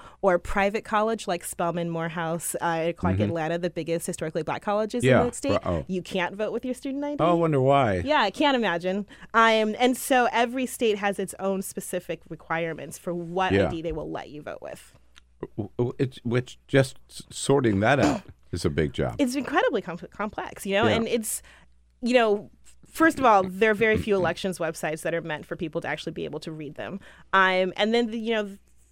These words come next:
Speaker 1: we're talking about a very specific demographic, right? Eleven percent of the country that doesn't have I D,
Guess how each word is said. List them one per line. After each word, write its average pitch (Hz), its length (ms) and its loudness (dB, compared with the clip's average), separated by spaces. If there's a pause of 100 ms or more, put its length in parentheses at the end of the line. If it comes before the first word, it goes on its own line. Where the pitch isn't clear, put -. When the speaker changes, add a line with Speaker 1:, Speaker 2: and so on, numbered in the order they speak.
(140)
Speaker 1:
we're 220 140 2
talking 269 480 2
about 185 160 0
a 175 60 -2
very 175 200 -2
specific - 680 -6
demographic, 156 520 -8
right? 147 140 -6
Eleven 170 400 -2
percent 160 380 -10
of 147 160 -12
the - 80 -14
country 151 360 -10
that 151 140 -12
doesn't - 240 -12
have 147 240 -12
I 147 120 -10
D, 147 460 -10